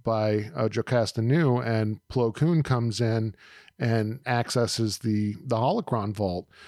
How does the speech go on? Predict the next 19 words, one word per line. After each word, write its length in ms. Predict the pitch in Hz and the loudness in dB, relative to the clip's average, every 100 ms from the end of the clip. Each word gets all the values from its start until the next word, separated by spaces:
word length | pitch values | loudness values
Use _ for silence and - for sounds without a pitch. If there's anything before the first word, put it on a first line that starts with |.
| - - | -20 -12
uh, 260 | - 127 123 | -4 0 0
you 80 | 143 | 0
know, 160 | 127 127 | 0 0
it 80 | 143 | 0
was 180 | 127 | -2
clearly 480 | - - 170 196 180 | -2 0 2 4 2
something 640 | 107 139 123 104 127 120 | 2 0 0 0 2 2
that, 300 | 113 117 117 - | 2 2 0 -4
that 360 | 131 117 120 | -4 0 0
he 200 | - 135 | 0 2
was 300 | 139 135 110 | 4 2 2
still 540 | - - - - 156 139 | -2 -2 -4 0 2 2
doing, 420 | 113 156 180 117 | 2 2 2 2
was 200 | 113 104 | 0 0
going 320 | 127 123 120 | 0 2 2
down 360 | 117 117 123 123 | 2 2 2 2
and, 320 | 110 113 110 | 0 -2 -6
and 380 | 123 113 110 113 | -2 0 0 -2
learning 760 | 104 107 123 175 135 92 92 - | -2 0 2 2 0 -2 -8 -12